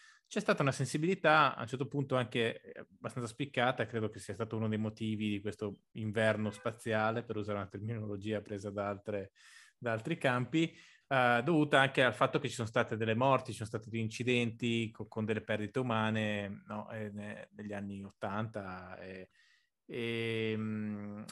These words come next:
però voi nel libro, eh, adesso è arrivato il momento di citarlo, che è que-, che è questo, Cancelli del cielo, eh, che poi trovate nella descrizione sotto dell'episodio, come tutti i libri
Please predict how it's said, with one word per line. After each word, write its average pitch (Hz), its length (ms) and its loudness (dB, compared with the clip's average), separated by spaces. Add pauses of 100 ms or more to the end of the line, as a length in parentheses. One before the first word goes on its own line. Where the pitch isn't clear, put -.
(100)
però 208 120 4
voi 160 140 6
nel 135 160 0
libro, 151 580 2
eh, - 140 -14 (160)
adesso 107 540 -6
è 95 160 -10
arrivato 113 380 -4
il 113 40 -4
momento 120 220 0
di 113 80 0
citarlo, 143 360 2
che 123 100 -2
è 101 40 -2
que-, - 280 -6
che 110 160 -4
è 104 60 -6
questo, 160 640 0 (560)
Cancelli 113 320 0
del 151 160 2
cielo, 151 600 4
eh, 113 1500 4
che - 60 -18
poi 123 160 2
trovate 120 600 4
nella 107 220 4
descrizione 110 1200 0
sotto 110 300 -8
dell'episodio, 139 760 2
come 110 260 -2
tutti - 320 -2
i 117 100 4
libri 120 560 4